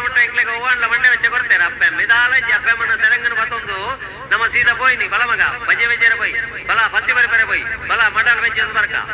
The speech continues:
ಬಲ ತಾರಾಯಿ ವೆಜ್ಜೆ ಒಂದು ಬರ್ಕ ಬಲ ನರ್ತೆ ಬಯ್ಯಗನಗ ಕತ್ತಿ ಬತ್ತೊಂದು ಡೆಂಜಿ ಕೆರ್ಕ ಬಲ ಪೋಯ್. ಲೈಟ್ ಅನ್ನು ದೀ ಒಂದು ನಮ್ಮ ಒಟ್ಟಿಗೆನೆ ಪ್ರಾಕೃತಿಕವಾದ ನಮ್ಮ ಜೋಕುಲು ಮಲ್ಲ ಎಂಕ್ಲೆಗೆ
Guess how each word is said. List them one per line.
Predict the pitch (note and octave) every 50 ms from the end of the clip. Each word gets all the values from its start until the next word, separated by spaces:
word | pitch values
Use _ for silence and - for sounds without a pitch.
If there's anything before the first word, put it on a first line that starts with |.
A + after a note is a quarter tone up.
| G3+ - -
ಬಲ | F3+ G#3+ A3+ G#3+ G#3+
ತಾರಾಯಿ | G#3+ A#3 B3 B3 A#3+ A#3+
ವೆಜ್ಜೆ | A#3 A3 A3+ A3
ಒಂದು | A3 G#3+ G3+
ಬರ್ಕ | G3 - C#3+ A2+ F#2+ - - - - A#2+ - C3+
ಬಲ | G3+ A3+ A#3 G#3 G3+ G#3+
ನರ್ತೆ | A3+ A#3+ A#3+ A3 A#3+ A3+ F3+ C#3+ - - - A3+ G3+ D#3+ D#3
ಬಯ್ಯಗನಗ | F#3+ G#3+ A3+ A#3 A3+ A#3+ A#3 A3+ A#3 A#3 A#3 A#3+ A3+
ಕತ್ತಿ | A3+ A#3 A3+ A#3+ A#3+
ಬತ್ತೊಂದು | A#3+ A#3 B3 A#3+ A#3 A#3 - A3
ಡೆಂಜಿ | A#3 A#3 A#3 C4 B3+
ಕೆರ್ಕ | C4 B3 G#3+ G#3+ G3 G3+
ಬಲ | A3 G#3+ - A#3
ಪೋಯ್. | B3 A#3 A3+ A3 A3 A#3+ B3 B3 - - - - - - - - - - - - - - - - - - - - - - - - - - F3
ಲೈಟ್ | F#3 A3 G#3+ A3
ಅನ್ನು | A3+ A3+ G#3
ದೀ | G#3+ A3+ A3+ A3+ A3
ಒಂದು | A3 A3+ C4 D4+ F4+ - - - - D4 -
ನಮ್ಮ | - G#3 A#3+ A#3 A3 A#3
ಒಟ್ಟಿಗೆನೆ | C4 C4 - A#3 A3+ C#4 C4+ C4 B3+ B3 - - - G3+
ಪ್ರಾಕೃತಿಕವಾದ | A3 A#3+ B3+ - - B3 A3+ A3+ A#3+ A#3 A#3 A#3 A3+ A#3 A#3+ A#3
ನಮ್ಮ | A#3 A#3 A#3 A3
ಜೋಕುಲು | A3 A#3 A#3+ A#3+ A3+ A3 A3+
ಮಲ್ಲ | A3+ A3+ A3+ G#3+ G#3+ A3 A3+ A3+ A3+ A3+ A3+ - - - - - - F#3+
ಎಂಕ್ಲೆಗೆ | A3+ A3+ A#3 A#3 A3 A3